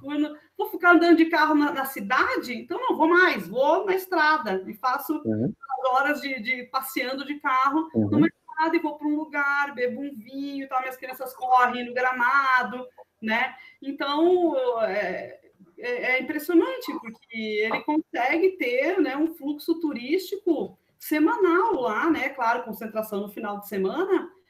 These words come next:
Speaker 1: e sam-, e, e naquela época, é, durante a semana, muito assim, só pra venda mesmo. A pessoa que tra-, ia pra Caçador a trabalho, a negócio,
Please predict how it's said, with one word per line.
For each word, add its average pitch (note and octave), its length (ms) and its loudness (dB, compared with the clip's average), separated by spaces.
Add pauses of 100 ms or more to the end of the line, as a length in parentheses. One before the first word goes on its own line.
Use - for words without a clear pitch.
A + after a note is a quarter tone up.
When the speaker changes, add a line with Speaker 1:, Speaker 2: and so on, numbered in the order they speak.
(180)
Speaker 1:
e E4 400 4
sam-, D4 300 -2 (260)
e, B3 400 -8 (340)
e A#3 60 -10
naquela A#3+ 460 0
época, D4 520 2 (220)
é, A#3 160 -2
durante C4+ 300 2
a - 280 -12
semana, C#4+ 540 0
muito E4 240 6
assim, E4 220 2
só D#4 200 2
pra F#4+ 340 4
venda C#4+ 440 2
mesmo. F3 420 2
A D#3 60 -10
pessoa B3+ 560 -6 (220)
que - 80 -20
tra-, G#3 220 -8
ia B3+ 300 -2
pra C4 140 -6
Caçador A#3+ 560 -4
a A3+ 80 0
trabalho, A#3 720 0
a A3+ 40 -8
negócio, A3+ 840 -2